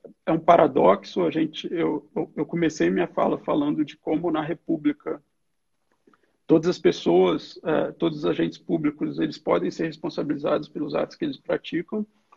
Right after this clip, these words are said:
mas no caso do presidente da República,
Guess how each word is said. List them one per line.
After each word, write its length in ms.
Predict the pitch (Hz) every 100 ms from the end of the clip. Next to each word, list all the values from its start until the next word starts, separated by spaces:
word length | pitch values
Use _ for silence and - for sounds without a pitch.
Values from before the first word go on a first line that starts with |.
| _ -
mas 180 | - 165
no 80 | 185
caso 240 | 175 220
do 80 | 208
presidente 500 | 214 202 170 175 170
da 80 | 165
República, 800 | 147 147 - 202 214 - - 139